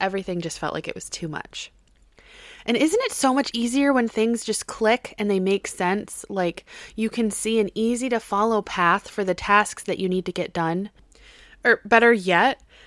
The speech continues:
shows you exactly how to simplify your life so that you can ditch that overwhelm and your mom <laughs> guilt and the stress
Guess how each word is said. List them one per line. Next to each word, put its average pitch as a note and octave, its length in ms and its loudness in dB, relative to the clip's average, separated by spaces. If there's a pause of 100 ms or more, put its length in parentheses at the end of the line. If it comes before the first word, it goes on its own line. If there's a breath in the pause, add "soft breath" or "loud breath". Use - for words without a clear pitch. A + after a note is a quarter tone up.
(240 soft breath)
shows A#3 400 4
you B3 120 4
exactly F#3+ 720 2
how A3+ 120 0
to G#3+ 100 0
simplify G#3 540 -4
your G3 220 0
life F3+ 320 0
so - 160 -4
that G3 140 -4
you G3+ 100 -4
can F#3 320 -6
ditch F3+ 280 -2
that B3 200 4
overwhelm A#3 680 2
and F#3+ 240 -2
your F3+ 180 -4
mom E3 300 -4
<laughs> - 20 -4
guilt F#3+ 380 -6 (300)
and G#3+ 240 -2
the G3+ 60 -2
stress - 580 0